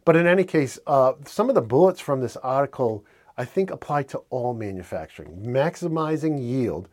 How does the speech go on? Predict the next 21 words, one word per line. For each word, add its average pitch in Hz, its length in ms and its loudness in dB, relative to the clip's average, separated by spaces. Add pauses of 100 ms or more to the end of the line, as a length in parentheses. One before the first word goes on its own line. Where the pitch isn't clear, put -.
(280)
with 98 200 -10
smart 120 420 -6
manufacturing 110 800 -8
solutions, 95 640 -14 (440)
okay? 107 220 -12 (280)
Who 190 120 2
doesn't 202 180 4
wanna 160 180 2
maximize 131 520 -4
yield? 139 440 -10
Everybody 135 360 -8
does. - 300 -16 (400)
Um, 104 200 -10 (460)
build 165 460 4
resilience 120 840 0
across 131 500 -4
operations, 143 920 -4 (240)
okay? 98 240 -6
Always 120 360 -4
a 113 80 -4
good 120 520 -4